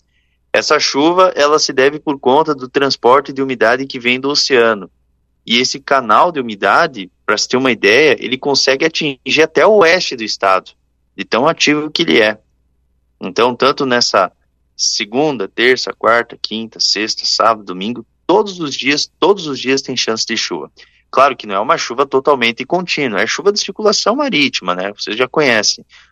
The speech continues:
Ora chuva fraca, ora alguma pancada de chuva mais forte, que pode até vir acompanhada por alguma trovoada localizada.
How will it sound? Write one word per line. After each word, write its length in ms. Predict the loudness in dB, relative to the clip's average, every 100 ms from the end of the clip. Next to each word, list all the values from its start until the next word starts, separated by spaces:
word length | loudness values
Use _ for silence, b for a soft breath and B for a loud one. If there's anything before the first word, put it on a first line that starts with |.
| b 2
Ora 400 | 4 6 4 0
chuva 300 | -6 -8 -8
fraca, 640 | -2 2 2 0 -4 -12 _ _ 0
ora 320 | 4 6 4
alguma 300 | 0 -2 -4
pancada 640 | 0 -2 -2 0 0 0 -4
de 80 |
chuva 200 | -4 -4
mais 300 | -4 -4 -8 -6
forte, 320 | 2 2 2 -4
que 120 | -8
pode 340 | 2 4 2
até 220 | -2 -6
vir 160 | -6 -8
acompanhada 520 | -10 -8 -2 0 -2
por 180 | -2 -2
alguma 300 | -2 -2 -2
trovoada 600 | -2 -4 2 4 4 0
localizada. 880 | -6 -4 -4 -2 0 2 4 2